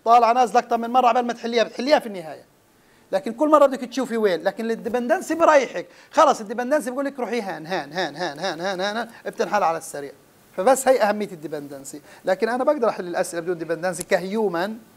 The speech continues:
مش ككمبيوتر، كهيومن، إني أقعد إيش؟ trail وأجرب، لا هذه قبل هذه بعد، زي ما عملنا المفس-، ال-، ال-، المحاضرة السابقة. تمام؟ طيب،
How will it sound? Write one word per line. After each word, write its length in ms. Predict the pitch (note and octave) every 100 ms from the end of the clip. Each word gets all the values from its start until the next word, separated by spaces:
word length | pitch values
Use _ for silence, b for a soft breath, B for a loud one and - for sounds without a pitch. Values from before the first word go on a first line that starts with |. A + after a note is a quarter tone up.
| -
مش 120 | F3+
ككمبيوتر، 720 | F#3+ F#3+ F#3+ F#3 G3 E3 E3 F3 B B
كهيومن، 540 | G3+ F#3+ A3 G#3 F#3+ A3 -
إني 160 | G3 G#3
أقعد 220 | G3 G3
إيش؟ 200 | G#3 G3+
trail 480 | - G3 G3 G3 F#3
وأجرب، 540 | F3+ E3+ F#3 F3 E3+
لا 220 | F3 E3
هذه 200 | F3 E3
قبل 160 | F3 D#3+
هذه 160 | D#3+ D#3
بعد، 180 | D3+
زي 100 | F3+
ما 60 | A#3
عملنا 340 | G#3 G3 G3 G3 B B B E3+
المفس-، 460 | E3 - F3 -
ال-، 280 | F3 E3+ E3
ال-، 300 | D#3+ D#3+ D#3
المحاضرة 460 | E3 E3 G3+ F3 D#3
السابقة. 540 | - C#3+ C#3 C3+ - - -
تمام؟ 320 | F3+ A#3+ C4+ B B -
طيب، 240 | A#3+ F3